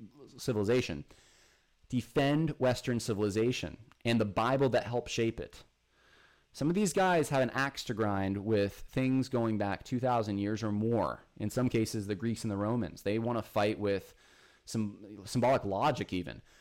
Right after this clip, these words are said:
You have to defend what they are attacking. Realize that that is the goal. You can't just, um, attack their terms or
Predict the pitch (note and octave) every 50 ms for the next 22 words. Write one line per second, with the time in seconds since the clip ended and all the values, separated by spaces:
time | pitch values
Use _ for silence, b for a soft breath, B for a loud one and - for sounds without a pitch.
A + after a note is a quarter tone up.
0 | b b b b b b _ _ _ _ - A#2+ A#2 G#2 - - - - D3+ D3
1 | D#3+ E3+ - - - - - - E3+ E3 E3 D#3 - B2 - - - - C3 A#2+
2 | A#2+ B2 A#2+ G#2+ G#2 F2+ F2 G#2+ G#2 G#2 G2 F#2+ F#2+ G2 F2+ - - - F#2+ F2
3 | D#2+ - - - - - - - - G#2+ A#2 B2 D3 D#3 D#3 D3 C#3 C#3 C3 G#2+
4 | A2 F2+ F#2 G#2+ G2+ G2+ G2+ - G2+ G2+ F#2 - - G2 G2 F2+ G2+ G2 F#2+ F2+
5 | D#2+ - - - _ _ b b b b b b b b b B2 B2 - - D3+
6 | D3 D#3+ D#3 B2+ C#3 C#3+ C#3+ C3 B2+ A#2 - - - - _ - A#2 G#2+ G2+ F#2+
7 | F#2+ F#2 - _ _ _ _ _ _ _ _ _ _ _ _ _ _ _ - A2+
8 | - - - - B2 A#2 A2+ A2 - - A2+ A2 G#2 G2 - - - D#3 D3+ D3
9 | C#3+ C3+ C3+ C#3 C3 - - b b b b b b b b - A#2 A2+ A2 G#2+
10 | G#2 G#2 G#2 G#2 G2+ F#2+